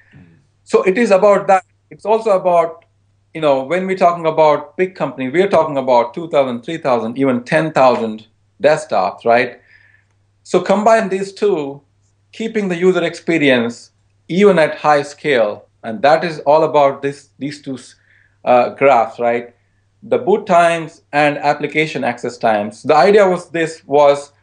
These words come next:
Speaker 2: start low, about, you know, two thousand or, or thousand desktop, and scale up to large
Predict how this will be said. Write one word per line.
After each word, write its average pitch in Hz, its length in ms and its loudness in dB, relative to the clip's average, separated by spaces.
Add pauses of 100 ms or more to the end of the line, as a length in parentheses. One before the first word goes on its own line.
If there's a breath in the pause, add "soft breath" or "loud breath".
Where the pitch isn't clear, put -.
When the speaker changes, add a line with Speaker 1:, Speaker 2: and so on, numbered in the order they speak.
(120)
Speaker 2:
start 185 440 2
low, 175 280 0
about, 143 360 2
you 131 60 -14
know, 127 160 -6
two 180 220 -12
thousand 151 360 0
or, 127 200 -4
or 127 260 0
thousand 175 400 0
desktop, 135 680 0 (180)
and 131 140 -10
scale 165 360 0
up 156 300 2
to 131 120 -8
large 151 760 0